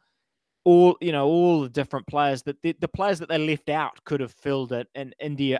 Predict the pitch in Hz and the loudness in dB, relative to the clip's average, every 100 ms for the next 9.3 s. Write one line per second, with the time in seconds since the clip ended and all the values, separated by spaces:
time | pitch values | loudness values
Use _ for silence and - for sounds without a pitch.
0 | - 139 160 143 147 120 113 120 - 156 | -2 -2 -2 -4 -2 -2 -4 -10 -4 -2
1 | 143 131 123 123 113 117 - 135 123 - | -2 -2 -4 -4 -6 -10 -6 -6 -6 -8
2 | - 143 127 123 120 120 113 - - 135 | -4 -2 0 0 -2 -6 -10 -12 -6 -4
3 | 131 123 - _ _ _ _ 120 123 139 | -2 -6 -10 _ _ _ _ -8 -6 -6
4 | 131 123 120 131 160 - 139 135 120 - | -4 -4 -4 -2 0 2 2 2 -2 -6
5 | 135 113 127 117 - 190 - - 135 120 | -6 -6 -10 -8 -4 -4 -4 -6 -2 -2
6 | 117 123 120 123 117 - 117 - 120 - | -2 -2 -2 -4 -10 -10 -10 -8 -8 -8
7 | 117 110 - 127 127 - _ _ _ _ | -10 -8 -6 -2 -4 -6 _ _ _ _
8 | _ _ - 135 139 - 139 143 165 - | _ _ -8 -6 -6 -6 -4 0 0 2
9 | 151 143 - | 2 2 -2